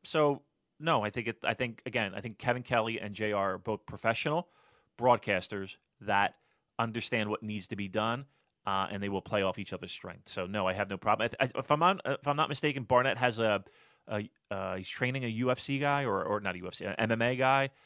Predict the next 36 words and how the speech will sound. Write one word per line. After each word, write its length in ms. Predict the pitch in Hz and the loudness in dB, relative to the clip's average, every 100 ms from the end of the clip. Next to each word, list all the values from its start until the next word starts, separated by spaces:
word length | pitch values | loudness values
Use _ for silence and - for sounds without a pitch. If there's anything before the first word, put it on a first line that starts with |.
| _ _ - | _ _ -14
and 120 | 98 | -10
he's 100 | 90 | -6
going 240 | 107 101 | -4 -4
to 80 | 95 | -4
Japan. 380 | 92 - 104 98 | -8 -8 -6 -6
So 100 | 104 | -6
it's 100 | 98 | -10
just 140 | 135 | -2
a 60 | 117 | 0
one-off 400 | 104 104 92 - | 2 4 2 0
thing. 400 | 110 101 92 90 | -2 -2 -2 -4
But, 240 | 95 92 - - | -2 -2 -4 -6
um, 520 | 92 92 92 101 101 _ _ _ _ _ _ _ - - _ _ _ _ _ _ - | -4 -4 -4 -10 -18 _ _ _ _ _ _ _ -16 -16 _ _ _ _ _ _ 4
I, 220 | 135 123 | 6 8
I'm 80 | 165 | 10
happy 240 | 175 170 | 10 10
for 100 | 131 | 2
Kevin 240 | - 139 107 | 2 2 4
Kelly, 360 | 123 160 156 - _ | 2 2 0 -8 _
right? 280 | - 110 151 _ _ _ _ | -2 0 0 _ _ _ _
I 40 | 98 | -16
mean, 180 | 98 98 | -12 -8
that's, 280 | 107 - - | -8 -8 -2
that's 300 | 104 - 104 | -2 -2 -8
a, 80 | - | -8
that's 200 | 101 - | -8 -8
a 60 | |
nice 160 | 101 - | -8 -4
spot 260 | - 98 | 2 2
to 80 | 104 | 0
be 160 | 95 104 | -6 -6
in 140 | 120 | -4
and 120 | 101 | -4
a 80 | 95 | -4
well-deserved 560 | 98 95 98 95 101 98 | -4 -4 -4 -2 -2 -2
spot 320 | - 104 | 2 4